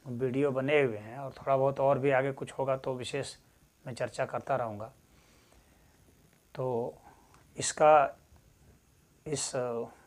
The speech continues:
सूत्र का इतना ही तक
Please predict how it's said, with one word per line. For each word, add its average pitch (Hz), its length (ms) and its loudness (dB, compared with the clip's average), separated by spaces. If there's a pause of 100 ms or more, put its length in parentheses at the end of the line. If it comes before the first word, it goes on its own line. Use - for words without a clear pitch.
(1040)
सूत्र 160 360 0
का 127 340 0 (680)
इतना - 240 -4
ही 151 80 0
तक 135 580 0